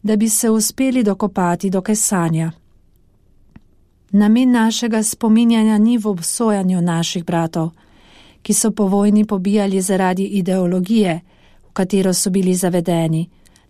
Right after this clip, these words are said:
temveč zato, da bi se jim prebudila vest in bi se srce omehčalo v kesanju.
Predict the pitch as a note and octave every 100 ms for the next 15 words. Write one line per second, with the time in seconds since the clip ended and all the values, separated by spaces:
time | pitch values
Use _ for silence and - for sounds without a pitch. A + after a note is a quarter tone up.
0 | _ G3 F#3+ F#3+ G#3 F#3+ F#3+ B3+ D#4 _
1 | _ _ _ _ G#3+ G#3 G#3+ - A3+ G#3+
2 | G#3+ G#3 G3+ G#3+ C4+ C4+ G#3+ A#3+ D4 -
3 | - _ _ - A3+ A3 G#3+ - G#3+ -
4 | G#3+ - - A#3+ A3 G#3 - - G#3 F#3+
5 | F#3+ G3 G#3 - E3+ D#3+ D#3